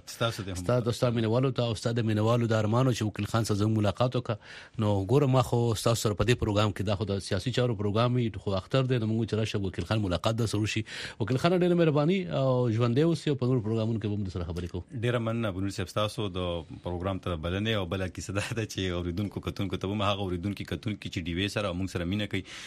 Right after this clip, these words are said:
Speaker 1: د هغې لویوالی دی او موږ هم ورسره هغه شانتې مینه کوو، څومره چې هغې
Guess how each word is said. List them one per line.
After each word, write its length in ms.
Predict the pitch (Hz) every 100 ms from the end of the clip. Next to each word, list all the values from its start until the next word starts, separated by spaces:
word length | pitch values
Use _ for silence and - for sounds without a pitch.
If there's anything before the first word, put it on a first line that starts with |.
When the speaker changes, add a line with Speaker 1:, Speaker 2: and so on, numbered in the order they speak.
| - - -
Speaker 1:
د 140 | 160 110
هغې 340 | 107 113 104
لویوالی 400 | 92 95 117 135
دی 60 | 123
او 80 | 107
موږ 160 | 127 117
هم 80 |
ورسره 220 | 104 - 101
هغه 120 | 92
شانتې 200 | 101 87 95
مینه 140 | 101 101
کوو، 200 | 110 107
څومره 260 | 101 95 90
چې 60 | 90
هغې 120 | 95